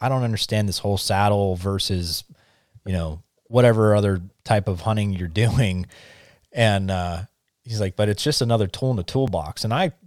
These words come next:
totally agree with that. You know, there's, I, I, if I did not have that little back support strap, as far as the saddle is concerned,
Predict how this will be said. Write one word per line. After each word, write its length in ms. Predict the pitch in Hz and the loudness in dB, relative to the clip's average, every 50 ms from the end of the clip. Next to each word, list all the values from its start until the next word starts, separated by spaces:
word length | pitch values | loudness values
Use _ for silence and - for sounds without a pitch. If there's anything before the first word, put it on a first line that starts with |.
| _ | _
totally 380 | - - 139 147 147 131 101 87 | -4 0 0 2 2 2 0 0
agree 320 | 85 80 85 98 113 131 | -4 -6 -4 -2 0 0
with 180 | 131 113 95 - | 2 0 -2 -4
that. 220 | - 87 78 71 | -6 -12 -12 -8
You 140 | 92 98 98 | -6 -4 -4
know, 100 | 95 98 | -4 -2
there's, 380 | 95 110 117 120 117 - - - _ _ _ _ _ _ _ _ _ _ _ - | 0 0 0 0 -2 -6 -10 -16 _ _ _ _ _ _ _ _ _ _ _ -2
I, 220 | 104 104 92 - - _ _ _ _ | -2 -2 -2 -2 -8 _ _ _ _
I, 180 | - - 107 110 | -2 0 0 0
if 260 | - - 104 - - - | 0 -2 -4 -4 -6 -4
I 180 | 107 107 139 | 0 0 2
did 140 | 156 175 160 | 2 2 0
not 240 | 147 139 127 127 123 | 2 2 2 2 2
have 240 | 113 117 123 117 110 | 2 2 2 2 2
that 140 | 101 90 90 | 2 0 0
little 200 | 101 107 101 87 | -2 -2 -2 -4
back 380 | 78 - - 92 90 101 - - | -4 -6 -6 -4 -4 -4 -6 -6
support 520 | - - - - - 117 117 120 117 - | -8 -8 -8 -6 -2 0 0 0 0 -4
strap, 460 | - - - - 117 120 120 139 - _ | -8 -6 -4 -2 -2 0 -2 -4 -8 _
as 140 | - 98 - | -12 -12 -8
far 240 | - - 98 95 95 | -4 -2 0 0 0
as 100 | 90 85 | -2 -4
the 80 | 87 | -6
saddle 380 | - - 98 95 98 104 110 117 | -4 -4 -2 -2 0 0 0 0
is 80 | 117 | -2
concerned, 560 | - - 117 113 - - 123 127 135 143 156 | -2 -4 -6 -6 -2 -2 0 0 0 0 -4